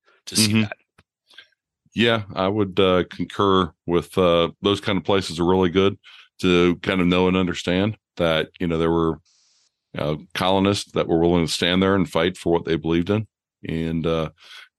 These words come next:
Speaker 2: you know, s-, sometimes in America, it may seem a little bit, um,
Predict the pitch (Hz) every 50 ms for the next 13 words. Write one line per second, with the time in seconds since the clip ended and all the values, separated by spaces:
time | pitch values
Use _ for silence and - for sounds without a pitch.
0 | _ - - - 80 80 - - - - - 87 - - 120 113 104 120 113 107
1 | 107 98 104 92 95 92 92 98 104 113 107 - 110 104 92 - - - 82 80
2 | - - _ _ _ _ _ - 90 90 95 98 95 - - 107 101 95 90 87
3 | 92 98 98 98 87 82 101 95 92 87 - - - 73 80 82 82 80 78 69
4 | -